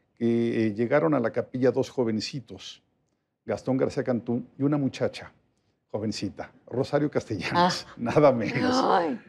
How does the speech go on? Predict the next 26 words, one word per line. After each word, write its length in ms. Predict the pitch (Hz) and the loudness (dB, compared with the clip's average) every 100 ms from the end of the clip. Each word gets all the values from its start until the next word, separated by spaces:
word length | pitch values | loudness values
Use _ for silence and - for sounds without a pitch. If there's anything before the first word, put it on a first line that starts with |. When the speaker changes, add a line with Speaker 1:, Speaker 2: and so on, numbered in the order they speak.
| - - | -18 -6
Speaker 2:
qué 80 | |
Speaker 1:
nada 140 | 156 143 131 | 2 4 4
Speaker 2:
tiempos. 200 | 107 90 | 2 -4
Speaker 1:
menos. 240 | 87 - - _ _ _ _ | -6 -12 -16 _ _ _ _
Trabajaban 580 | 147 127 127 - 151 151 | 4 6 6 6 6 6
en 140 | 135 113 | 4 4
El 120 | 107 | 2
Indigenista 840 | 113 107 - 127 151 - 110 107 - - - - | 0 -2 -2 0 0 -2 -6 -8 -12 -20 -14 -2
y 60 | |
le 160 | 135 139 | 0 0
pidieron 880 | - 151 151 185 180 190 190 - - | 0 -4 2 6 6 4 2 0 -2
permiso 420 | 170 165 156 - 139 | 0 2 2 0 0
para 200 | 120 113 | 0 0
hacer 220 | - 156 | 0 0
una 120 | 170 | 0
edición 560 | 156 139 - 123 95 101 _ _ _ _ _ - | 0 -2 -6 -6 -6 -12 _ _ _ _ _ 0
para 240 | 120 131 | 4 6
los, 500 | 131 143 151 - - - | 6 6 4 2 -10 -6
digamos, 680 | 123 139 143 139 - - - _ _ _ _ _ _ _ _ | -2 0 0 0 -4 -14 -18 _ _ _ _ _ _ _ _
maestros 760 | 135 135 131 151 160 - 160 135 | 0 2 4 4 2 0 2 4
de 80 | 123 | 2
las 200 | 113 - | 0 -4
comunidades 680 | 117 113 117 120 135 - | -4 -2 0 2 0 -2
indígenas 520 | 110 104 104 - 131 127 | -6 -6 -6 -6 -6 -6
de 60 | |
México. 380 | 180 202 - | -8 -10 -16